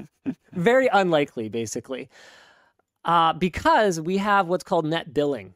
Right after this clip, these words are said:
with our local utility monopoly. So B C Hydro allows you to buy or sell back any amount of energy continuously,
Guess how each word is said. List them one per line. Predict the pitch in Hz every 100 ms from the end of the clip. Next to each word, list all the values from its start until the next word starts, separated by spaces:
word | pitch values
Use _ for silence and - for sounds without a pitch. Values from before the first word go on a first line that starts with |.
| -
with | 135 123
our | 139 135 131 131 127 123 -
local | 151 131 - 127 120 120
utility | 123 - 135 120 113
monopoly. | 107 104 104 131 147 - _ _ -
So | 156 143
B | 117 196
C | 208 208
Hydro | 180 160 156 143 131 123 120
allows | 139 135 143 151
you | 147 143 139
to | 139 - 139 131 123 -
buy | 143 151 190 214 214 _ _
or | - 143
sell | - - 185 190
back | 156 156 147 113 110 - _ _ _ _ _ -
any | 208 240 240
amount | 196 196 196 180
of | 143
energy | 180 175 165 139 131 127 117
continuously, | - 143 220 214 185 139 - 127 127 117